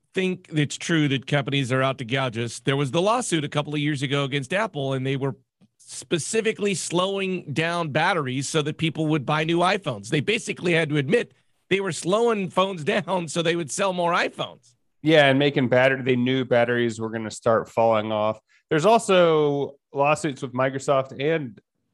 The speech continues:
Speaker 2: Apple for right to repair.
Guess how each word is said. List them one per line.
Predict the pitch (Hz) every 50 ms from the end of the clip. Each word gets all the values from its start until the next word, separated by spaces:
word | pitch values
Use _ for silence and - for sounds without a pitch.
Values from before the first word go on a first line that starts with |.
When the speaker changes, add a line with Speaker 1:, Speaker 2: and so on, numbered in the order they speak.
| _ _ _ _ _ _ _ -
Speaker 2:
Apple | 156 151 143 135 - 147 131 131 120 - - _
for | _ - 143 135 135 131 127 120 104 -
right | 107 123 131 131 -
to | - -
repair. | 127 117 107 - - 127 131 131 123 110 104